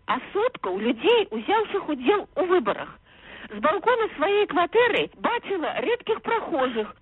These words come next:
у бок выбарчага ўчастка. Вуліца туды амаль пуставала. Я нават здзівілася, стала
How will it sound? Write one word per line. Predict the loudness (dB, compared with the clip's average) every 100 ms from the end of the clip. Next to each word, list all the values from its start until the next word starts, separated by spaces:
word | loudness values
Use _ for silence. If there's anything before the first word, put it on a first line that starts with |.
| -2
у | 0
бок | 4 4 2
выбарчага | -2 0 0 -2 -2 0 0
ўчастка. | 0 0 -2 -2 -8 -10 -10 _ _ _ -4
Вуліца | 4 6 6 2 0 0 0 0 0
туды | 2 4 2 2 0
амаль | 2 2 0
пуставала. | -2 -6 -4 0 0 0 -2 -6 -16 -18 -2
Я | 0
нават | 4 2 2 -2
здзівілася, | -4 0 2 2 0 -4 -4
стала | 0 2